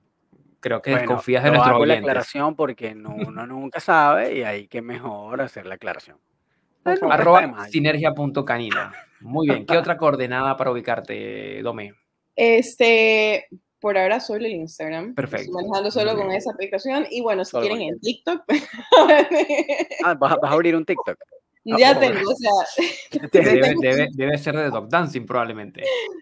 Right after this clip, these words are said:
Speaker 3: Hay de todo un poco. Es, ah, algo que no, creo que no les mencioné, pero lo que me gusta hacer muchísimo es el tema de visitar spots dog friendlies. Entonces,
Speaker 1: Ah, qué
Speaker 3: hago
Speaker 1: bueno.
Speaker 3: eso en TikTok muchísimo.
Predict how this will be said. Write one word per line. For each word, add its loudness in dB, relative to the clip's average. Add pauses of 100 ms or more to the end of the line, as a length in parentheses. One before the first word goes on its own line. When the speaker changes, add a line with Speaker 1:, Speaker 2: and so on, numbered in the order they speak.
(160)
Speaker 3:
Hay 8
de 6
todo 6
un 4
poco. 0
Es, -6
ah, 6
algo -2
que -4
no, -12 (100)
creo -8
que -4
no -6
les -12
mencioné, -8
pero -4
lo -4
que -10
me -10
gusta -12
hacer -8
muchísimo -12
es -14
el -10
tema -6
de -6
visitar -6
spots -12
dog -8 (100)
friendlies. -12
Entonces, -4 (100)
Speaker 1:
Ah, -14
qué 0
Speaker 3:
hago 2
Speaker 1:
bueno. 2
Speaker 3:
eso -4
en -8
TikTok -6
muchísimo. -14